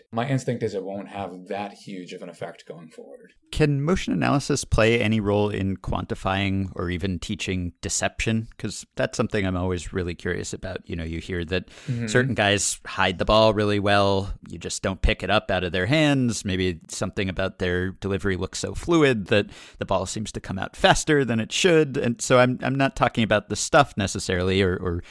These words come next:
Speaker 2: high spin or, or any of that. I just mean actually making the ball less visible to the hitter or more difficult to pick up?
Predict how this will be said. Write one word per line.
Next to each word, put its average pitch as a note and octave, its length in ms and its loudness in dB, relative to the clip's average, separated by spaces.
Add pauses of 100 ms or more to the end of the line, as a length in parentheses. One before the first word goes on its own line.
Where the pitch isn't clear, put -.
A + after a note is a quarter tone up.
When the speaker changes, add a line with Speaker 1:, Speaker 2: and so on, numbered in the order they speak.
(140)
Speaker 2:
high F2 160 0
spin G#2 400 4
or, F#2+ 100 4
or F#2+ 180 2
any F#2 200 2
of E2+ 80 -4
that. A2+ 340 6
I G#2 80 6
just G#2+ 260 0
mean F#2+ 360 0 (440)
actually G2 640 2 (220)
making G2+ 400 0
the F#2+ 100 0
ball G2 400 4 (140)
less G2 260 -2
visible F#2+ 560 0 (180)
to F2+ 320 -2
the F#2 120 -4
hitter F2+ 300 -2
or E2+ 220 -2
more F2 180 -4
difficult - 460 -6
to E2+ 180 -6
pick - 320 0
up? E2+ 220 -2